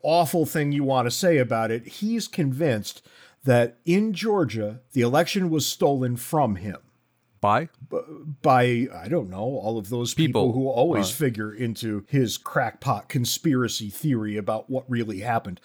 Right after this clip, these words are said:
Speaker 1: I mean, not for nothing, but if you want to know why Trump lost the election, and he did,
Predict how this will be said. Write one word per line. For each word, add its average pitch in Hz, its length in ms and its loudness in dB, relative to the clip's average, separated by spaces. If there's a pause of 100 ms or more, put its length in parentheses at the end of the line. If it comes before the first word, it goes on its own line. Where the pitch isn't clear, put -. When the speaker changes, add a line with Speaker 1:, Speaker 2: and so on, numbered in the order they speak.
(260)
Speaker 1:
I - 80 -2
mean, 143 180 4
not 151 220 0
for 123 140 0
nothing, 127 400 2
but 117 120 -2
if - 140 -8
you 135 60 -2
want 131 180 0
to 131 60 -2
know 131 120 2
why 117 200 2
Trump 120 360 -4
lost 123 320 -4
the 113 120 2
election, 113 500 -2
and 123 240 -4
he 104 140 -10
did, 104 420 0